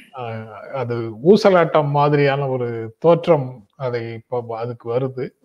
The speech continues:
But ஆரம்பத்திலேயே முதல்ல வந்து பேசின மாதிரி அதுக்கப்புறம் பேசல. அஹ், பாலஸ்தீனுக்கு ஆதரவான,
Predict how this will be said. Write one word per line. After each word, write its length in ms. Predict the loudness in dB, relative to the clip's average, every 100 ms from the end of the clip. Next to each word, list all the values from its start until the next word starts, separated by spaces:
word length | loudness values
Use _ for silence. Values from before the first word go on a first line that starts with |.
| -12 -8
But 160 | -2
ஆரம்பத்திலேயே 720 | 2 4 4 4 0 2 2
முதல்ல 640 | 2 0 0 0 0 2 2
வந்து 240 | 0 -2
பேசின 440 | -2 -2 -2 -6
மாதிரி 300 | -6 -4 -2
அதுக்கப்புறம் 580 | 0 0 -4 -6 -8 -6
பேசல. 460 | -6 -4 -4 -4 -8 -12 _ _ _ _ _ _ _ _
அஹ், 520 | -10 -8 -8 -10 -12 -16 -20 _ _ _ _ _ _ -20 _ -20 -20 -20 -20 -18 -16 -16 -14 -16 -16 -10
பாலஸ்தீனுக்கு 640 | 0 2 2 2 2 2 2
ஆதரவான, 840 | 4 6 6 6 4 2 -2 -4